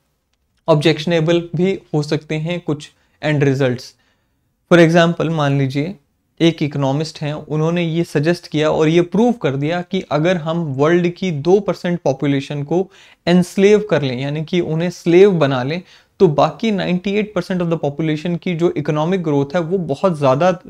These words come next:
रफ्तार से की जा सकती है। अब consequentialism के हिसाब से अगर हम चलें तो यहाँ पर consequentialism हमें इस डायरेक्शन में जाने के लिए पुश करेगा कि दो परसेंट लोगों को स्लेव बनाने की बात है, नाइंटी एट परसेंट का भला हो रहा है। So यहाँ पर हमें एंड रिजल्ट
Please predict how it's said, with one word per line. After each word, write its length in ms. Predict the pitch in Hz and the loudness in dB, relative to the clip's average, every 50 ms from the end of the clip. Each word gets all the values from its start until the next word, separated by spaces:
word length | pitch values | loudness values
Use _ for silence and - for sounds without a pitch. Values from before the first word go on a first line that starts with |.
| 156 151 | -4 0
रफ्तार 360 | 156 143 147 - - 151 147 147 | 0 0 0 2 2 2 2 2
से 160 | 147 180 160 | 0 -4 -4
की 160 | - 165 143 | -2 -2 -2
जा 120 | 135 127 | -2 -2
सकती 360 | 123 - 135 123 - - 123 - - | -4 -6 -10 -10 -8 -8 -10 -8 -10
है। 100 | - - _ _ _ _ - - - - - - - | -16 -18 _ _ _ _ -20 -20 -20 -20 -20 -8 2
अब 200 | - 233 220 - | 2 2 2 4
consequentialism 920 | - 208 220 233 233 - 269 - 247 220 220 - - 208 202 185 185 202 202 | 2 2 2 2 2 0 -2 -2 0 -2 -2 -2 0 -2 -2 0 -2 -2 -2
के 100 | 185 202 | -2 -4
हिसाब 400 | 175 175 - 165 - 160 156 156 | -4 -4 -4 -2 2 2 2 2
से 140 | 156 - 185 | 2 0 0
अगर 220 | 165 156 165 165 | 0 2 0 -2
हम 160 | 160 156 156 151 | -2 -4 -6 -4
चलें 260 | - 160 135 127 120 _ _ _ _ _ - - _ _ - | -2 -2 -2 -2 -4 _ _ _ _ _ -20 -20 _ _ 2
तो 60 | 202 | 2
यहाँ 340 | 190 160 151 151 160 190 202 190 - - | 4 4 2 0 0 0 -2 -2 0 0
पर 200 | 196 196 196 - 175 | 0 0 0 -2 -2
consequentialism 920 | 165 165 - 196 180 - 175 175 170 - - 175 165 160 170 175 160 151 | -2 -2 -2 -4 -4 -2 -2 -2 -2 -2 -2 -2 -2 0 -2 -2 -2 -2
हमें 320 | 147 151 147 160 175 185 - - - | -2 -2 -2 -2 -4 -4 -4 0 0
इस 160 | 202 190 165 | 0 2 4
डायरेक्शन 440 | 151 147 143 135 139 143 - - 175 | 4 4 4 4 0 -4 -4 -6 -4
में 160 | 175 175 160 | -4 -2 -2
जाने 280 | 151 139 139 139 143 143 | -2 -2 -2 -4 -6 -6
के 120 | 143 160 | -4 -4
लिए 140 | 165 170 170 | -2 -2 -4
पुश 220 | 165 - 151 - | -4 -6 -8 -8
करेगा 320 | - - 147 143 143 160 170 | -6 -6 -4 -4 -2 -4 -4
कि 160 | 170 - 175 | -4 -4 -4
दो 240 | 147 147 185 220 233 | 0 0 0 0 0
परसेंट 440 | 208 190 175 - 190 180 175 175 165 | -2 -6 -6 -4 -4 -6 -4 -4 -2
लोगों 240 | 151 143 156 160 | -2 -2 -2 -2
को 140 | 165 - 151 | -4 -6 -8
स्लेव 260 | 151 - 151 147 147 | -4 -2 0 0 0
बनाने 360 | 147 147 139 135 131 135 139 139 | 0 -2 -2 -4 -4 -4 -6 -6
की 120 | - 143 | -4 -4
बात 260 | 135 131 123 127 - | -2 -2 -4 -4 -6
है, 80 | 160 151 | -8 -6
नाइंटी 320 | 143 139 151 165 147 190 | -6 -4 -6 -6 -4 -2
एट 160 | 196 185 196 - | -4 -2 -2 -4
परसेंट 320 | 147 - - 151 147 139 | -8 -6 -6 -8 -8 -6
का 120 | - 156 143 | -6 -4 -4
भला 280 | 139 139 139 139 143 | -2 0 0 2 2
हो 140 | 143 135 127 | 2 0 -2
रहा 120 | 127 135 | -4 -4
है। 80 | 135 135 _ _ _ _ _ _ _ _ | -8 -8 _ _ _ _ _ _ _ _
So 100 | - 202 | 0 2
यहाँ 320 | 190 165 156 156 180 190 190 185 | 2 2 2 2 2 0 0 0
पर 100 | 202 180 | -2 -4
हमें 320 | 156 151 139 151 170 175 - - | -2 -4 -4 -4 -4 -6 -6 -2
एंड 200 | - 185 190 180 | 0 2 2 2
रिजल्ट 420 | 170 156 151 165 170 170 - - | 2 0 0 -2 -2 -4 -6 -10